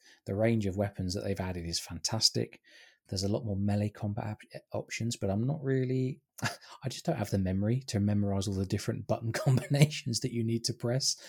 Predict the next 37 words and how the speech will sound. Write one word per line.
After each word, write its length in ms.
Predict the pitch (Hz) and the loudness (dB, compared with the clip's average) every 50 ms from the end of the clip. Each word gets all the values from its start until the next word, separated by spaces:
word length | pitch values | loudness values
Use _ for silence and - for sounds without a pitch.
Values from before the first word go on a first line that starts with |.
| - - - - _ | -16 -16 -16 -10 _
to 160 | - - - 120 | -2 0 2 2
unlock 340 | 120 120 120 120 120 - - | 2 4 2 0 -2 0 -2
all 80 | 117 113 | 0 0
the 80 | 113 | 4
different 300 | 113 120 117 - 123 120 | 2 2 2 2 0 0
melee 340 | 110 110 110 113 113 113 113 | 2 2 2 2 2 2 0
styles. 280 | - - 123 120 120 - | 0 0 -2 -2 0 0
I'm 100 | 123 120 | -2 2
gonna 160 | 117 143 127 120 | 2 4 4 4
have 160 | 123 120 - | 2 0 -2
to 80 | - 110 | -4 -2
go 180 | - 107 107 | 0 0 2
into 220 | 104 104 - - 107 | 0 0 0 0 0
one 120 | 107 107 | 0 0
of 60 | 107 | 0
the 80 | 101 104 | 0 -2
fighting 480 | - - 117 110 104 - - 101 98 - | -2 -2 -2 -2 0 -2 -2 -4 -4 -2
pits 360 | - 110 - - - - - - - - - - - - - - - | -4 -4 -4 -4 -8 -10 -10 -10 -18 -20 -20 -20 -20 -20 -20 -4 -2
and 160 | 127 110 104 | 0 0 2
just 180 | 110 104 - - | 2 0 2 2
do 100 | 117 113 | 2 2
the 100 | 101 101 | 2 2
training 400 | - - - 107 104 101 101 98 | -2 0 2 2 4 4 2 2
missions 320 | 98 95 - - 98 95 | 0 -2 -2 -4 -4 -6
again 420 | 98 - - 110 107 101 101 104 101 | -6 -8 -6 -4 -4 -2 -2 -2 -4
and 100 | 98 95 | -4 -6
again 320 | 92 - - 95 95 92 92 | -6 -4 -4 -4 -2 -2 -2
and, 140 | 90 92 - | -4 -4 -4
and 160 | 104 101 101 | -4 -4 -4
train 440 | - - - - 104 101 101 104 101 | -4 -4 -2 -2 0 2 2 2 0
myself 460 | 98 95 90 - - - 92 92 - - | 0 -2 0 -2 -2 -2 -2 -6 -6 -6
to 100 | - 98 | -6 -4
learn 300 | 95 95 98 98 95 98 | -2 0 0 0 2 2
some 200 | - - 95 92 | 0 0 0 -4
of 80 | 92 | -6
these 160 | 92 92 90 92 | -6 -6 -4 -2
melee, 440 | 92 95 95 95 95 92 92 95 | -2 -2 -2 -2 -4 -6 -8 -8